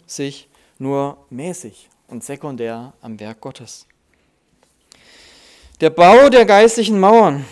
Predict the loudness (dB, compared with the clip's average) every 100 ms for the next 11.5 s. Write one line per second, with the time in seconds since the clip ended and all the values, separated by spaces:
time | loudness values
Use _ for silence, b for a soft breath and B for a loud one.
0 | B B -12 -8 -4 -2 -4 -6 -14 _
1 | _ _ _ _ _ _ _ _ _ _
2 | _ -14 -12 -10 -12 -18 -20 b b b
3 | b _ _ -10 -10 -14 _ _ -18 -14
4 | -12 -10 -10 -14 -18 -14 -12 -12 -16 -20
5 | _ _ _ _ _ -18 -16 -12 -12 -12
6 | -16 -18 -20 -20 -20 -20 _ _ _ _
7 | _ _ _ _ B B B B -4 -4
8 | 0 2 2 2 0 0 0 -2 -2 -2
9 | -2 -4 -6 -10 _ _ _ _ _ b
10 | b b -12 -6 0 0 0 -2 -2 -2
11 | -2 2 2 2 -2